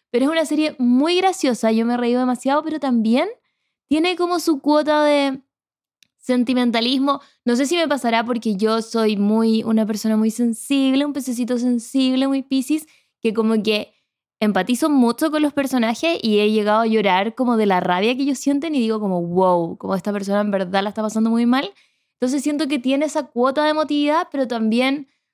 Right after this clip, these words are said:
de chiste que la hace como liviana y pesada al mismo tiempo.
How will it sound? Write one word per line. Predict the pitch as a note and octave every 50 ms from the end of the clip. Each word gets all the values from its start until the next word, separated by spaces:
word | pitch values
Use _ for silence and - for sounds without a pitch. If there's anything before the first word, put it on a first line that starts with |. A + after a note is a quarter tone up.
| _ -
de | A3+ G#3+ C#4 D4 C#4+
chiste | - - D#4+ E4 D4+ - - F4 E4+
que | - E4 D#4
la | D4 C#4+ C#4
hace | C#4+ C4+ - D#4 C#4
como | B3+ D4 C4+ C4+ C4 A#3 - - -
liviana | - A#3+ B3+ C4+ B3+ C4+ C#4+ D4+ D#4+ E4+ F4+ G4+ A4 A#4 A#4+ _ _ _ _ _ -
y | D#4+ E4
pesada | D#4+ - D#4+ D4 - - C#4+ C#4 C#4
al | C4+
mismo | C4+ C4 A#3+ A#3 G#3
tiempo. | F3 F3 E3 E3 E3 E3+ D3+ - _